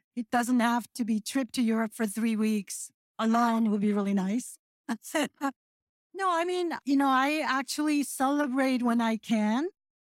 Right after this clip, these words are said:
When I make it to my Pure Barre class, we cel-, the class celebrates for me because I was able to get out of work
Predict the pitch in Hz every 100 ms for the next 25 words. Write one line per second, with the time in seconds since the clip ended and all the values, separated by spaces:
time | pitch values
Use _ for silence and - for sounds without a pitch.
0 | _ _ 240 277 302 330 277 285 302 -
1 | 269 233 220 269 262 226 233 302 - 330
2 | 392 - - _ - 277 339 - 359 349
3 | 226 311 - 349 349 - 339 330 311 294
4 | 269 - 311 370 320 254 254 254 269 262
5 | 240 - _ - 285 294 294 302 269 269
6 | 233 226 240 240 240 208 214 220 320 -